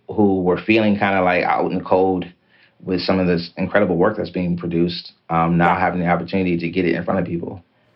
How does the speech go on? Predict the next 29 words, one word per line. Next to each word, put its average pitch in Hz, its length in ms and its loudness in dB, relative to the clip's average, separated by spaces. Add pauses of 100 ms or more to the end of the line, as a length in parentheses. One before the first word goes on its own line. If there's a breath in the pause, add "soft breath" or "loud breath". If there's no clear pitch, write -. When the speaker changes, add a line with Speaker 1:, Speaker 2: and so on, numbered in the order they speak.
(160)
Speaker 2:
Yeah. 180 280 2 (260)
Yeah, 226 360 2
it's 143 140 -10
ver-, 196 180 -2
it's, 208 360 -6
it's 208 160 -4
so 269 120 4
great. 240 220 0
So 220 80 -2
I 208 60 2
wanted 208 160 0
to 196 60 -4
make 190 100 -8
sure 202 100 -6
that 190 80 -4
we 190 80 -2
highlighted 185 500 0
it 165 200 -6
as 170 240 -4
a 143 200 -6
part 175 200 -4
of 165 40 -8
this 165 140 -8
conversation. 170 580 -10
So, 131 300 -12 (460 loud breath)
Speaker 1:
Yeah, 107 160 2
Speaker 2:
um, 95 80 -4
Speaker 1:
for 90 80 -6
sure. 101 220 0